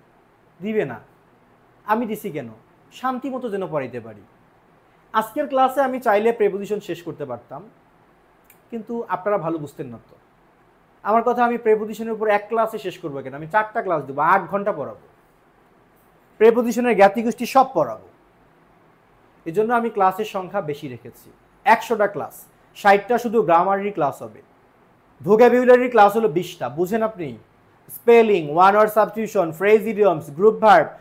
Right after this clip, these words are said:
সিনোনিম, অ্যান্টোনিমের উপর আবার ক্লাস আছে নাকি? কে দেয় ক্লাস? সবাই তো শিট দিয়ে বলে, "পড়ে নাও।" No,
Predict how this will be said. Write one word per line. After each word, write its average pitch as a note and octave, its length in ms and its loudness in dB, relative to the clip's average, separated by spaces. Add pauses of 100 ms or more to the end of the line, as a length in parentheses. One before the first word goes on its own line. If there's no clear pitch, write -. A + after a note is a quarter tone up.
(160)
সিনোনিম, A3+ 360 -2
অ্যান্টোনিমের G#3+ 460 0
উপর A3+ 160 -2
আবার G#3+ 180 0
ক্লাস A3+ 360 4
আছে B3+ 160 -2
নাকি? D#3+ 220 -6
কে A3+ 180 -2
দেয় G#3+ 180 0
ক্লাস? C#3 360 -10 (340)
সবাই G#3 180 2
তো G#3+ 80 -4
শিট G#3+ 260 -8
দিয়ে G#3+ 140 0
বলে, G3+ 180 0
"পড়ে F#3+ 220 -2
নাও।" B2 280 -8
No, F3+ 200 -8